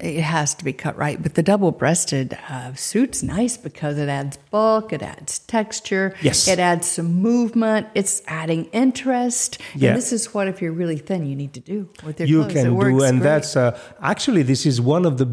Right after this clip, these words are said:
Speaker 2: biggest advantage to be skinny, is that you can go double-breasted, uh, six on what, six on
Speaker 1: So
Speaker 2: two,
Speaker 1: fun.
Speaker 2: uh, in all kind of double-breasted. And then the second thing that is your best friend is the three-piece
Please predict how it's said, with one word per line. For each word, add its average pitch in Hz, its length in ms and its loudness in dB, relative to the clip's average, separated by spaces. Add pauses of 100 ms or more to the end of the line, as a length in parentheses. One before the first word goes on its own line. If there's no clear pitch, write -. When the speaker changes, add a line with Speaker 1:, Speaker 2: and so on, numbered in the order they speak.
Speaker 2:
biggest 143 280 2
advantage 127 640 0
to 120 80 0
be 117 100 2
skinny, 131 460 0
is 107 100 0
that 120 180 -2
you 143 420 4
can 120 340 2
go 120 280 0
double-breasted, 110 1000 -4
uh, 110 160 -6 (260)
six - 380 -2
on 127 160 2
what, 113 220 0
six - 340 -2
on 127 80 2
Speaker 1:
So 123 160 0
Speaker 2:
two, 131 100 2
Speaker 1:
fun. 127 180 4
Speaker 2:
uh, 131 120 2 (120)
in 190 60 -2 (160)
all 208 220 4
kind 147 280 2
of 123 120 2
double-breasted. 123 560 0
And 160 180 6
then 254 280 4
the 180 80 2
second 117 840 -2 (500)
thing 131 200 0
that 127 200 0
is 131 220 4
your 120 100 2
best 127 300 0
friend 123 240 2
is 117 160 0
the 117 160 2
three-piece 151 1300 0